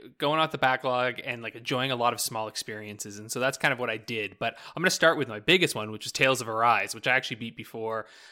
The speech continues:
Um, I was able to actually go home for the holidays this year, which was super great and just super lovely, which means I did a lot of Switch gaming. But I beat Tales of Arise before I left, and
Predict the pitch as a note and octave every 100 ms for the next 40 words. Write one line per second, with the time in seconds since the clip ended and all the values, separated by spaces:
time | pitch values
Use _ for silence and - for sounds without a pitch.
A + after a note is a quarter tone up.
0 | - - A#2 G#2+ G2+ C#3 D#3 C#3+ C3 A#2+
1 | A#2 A2+ A#2 A2 A2 A2+ A2 A2 G2+ A2+
2 | A2+ A2 G#2+ A2 - G#2+ G2 - G#2+ -
3 | C#3+ - G#2+ G#2+ G2 G#2 - - - -
4 | - A2 G#2 D3+ - - B2+ A2+ G#2 G2+
5 | G#2 G#2 A2 C3 A#2+ A#2+ A2+ G#2 - B2+
6 | - G#2+ F#2+ - - _ B2+ A#2 - _
7 | _ _ _ _ _ _ _ - C3+ F#3
8 | A3 G3 F3 C#3 B2+ B2 B2 B2 A#2+ A#2
9 | A#2+ G#2+ C3 D#3+ D#3+ C#3+